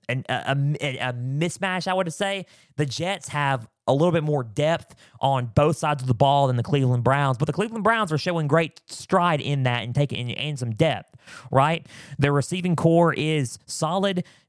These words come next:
but the Jets also have a solid receiving core. So, uh, to me,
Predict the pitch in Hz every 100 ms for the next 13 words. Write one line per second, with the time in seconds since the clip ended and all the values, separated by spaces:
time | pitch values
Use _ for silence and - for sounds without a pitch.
0 | _ 170 165 147 113 165 202 - - -
1 | - _ 151 175 - 151 131 147 131 120
2 | 110 127 110 110 117 101 104 - 196 151
3 | 110 - - - - 135 - 120 123 -
4 | - 165 160 190 220